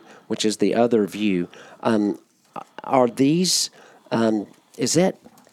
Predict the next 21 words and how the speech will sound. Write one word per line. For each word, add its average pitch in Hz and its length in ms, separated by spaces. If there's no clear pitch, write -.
really 123 520
a 104 40
good 110 300
debate? 113 440
Why 127 260
debate 98 420
it? - 180
And 131 160
you 156 100
said 95 460
that 127 320
when 127 240
you 123 240
grasp 170 580
this 104 280
and 117 100
begin 147 300
to 120 80
think - 340
about 90 320
it, - 140